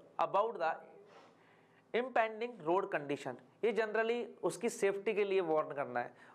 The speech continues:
तो उसके लिए उसको road condition उसको बताना है कि आगे road condition क्या है, कहीं पर घुमाव तो नहीं है, ठीक है, कोई दिक्कत तो नहीं है, ताकि जो driver है उसकी safety के लिए है ये, ठीक है, basically ड्रा-, driver की safety के लिए है ये।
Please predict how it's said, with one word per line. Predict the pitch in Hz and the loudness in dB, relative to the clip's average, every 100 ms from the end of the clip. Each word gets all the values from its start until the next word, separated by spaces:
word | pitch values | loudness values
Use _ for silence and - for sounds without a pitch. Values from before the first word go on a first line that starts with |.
| - | 0
तो | 202 | 0
उसके | 202 220 | 2 2
लिए | 220 | 2
उसको | - 220 | 0 0
road | 165 185 214 | 4 4 2
condition | 208 185 190 196 | 0 0 -2 0
उसको | 196 - | -2 0
बताना | 190 147 147 131 | 0 2 0 -2
है | 120 - - - | -6 -10 -20 -6
कि | - | 0
आगे | 175 165 | 2 2
road | 165 170 170 | 2 2 2
condition | 156 165 165 | 0 0 0
क्या | 156 156 | 2 2
है, | 147 147 147 - - - - | 4 2 2 -4 -18 -20 -6
कहीं | - 160 | -2 0
पर | 165 | 0
घुमाव | 151 143 143 151 | 0 2 4 2
तो | 160 | -2
नहीं | 151 147 | -4 0
है, | 147 143 - - - | 0 -2 -8 -12 -2
ठीक | 185 | 0
है, | 160 - - - _ _ _ _ _ _ _ - - | 0 -2 -18 -20 _ _ _ _ _ _ _ -18 -2
कोई | 160 175 | 0 0
दिक्कत | 175 156 160 185 185 | -2 -4 -2 -2 -2
तो | |
नहीं | 170 175 | 0 0
है, | |
ताकि | 180 165 208 220 - - - - - | 2 0 0 -6 -8 -20 -20 -8 -2
जो | |
driver | 190 175 175 196 | 2 4 4 2
है | 170 | -2
उसकी | 170 - | -4 -6
safety | 233 190 - 185 | 0 0 0 0
के | 165 | 0
लिए | 143 127 | 0 2
है | 120 | 0
ये, | 117 - - | 0 -6 -6
ठीक | 196 | 0
है, | 185 - 139 | 0 0 0
basically | 170 185 208 | 2 2 0
ड्रा-, | 185 170 160 156 | 2 0 0 0
driver | 160 170 185 | 0 0 -2
की | 254 | -4
safety | - 160 - | -2 -2 0
के | 143 | 0
लिए | 135 123 123 | 0 0 0
है | 123 | -2
ये। | 120 | -4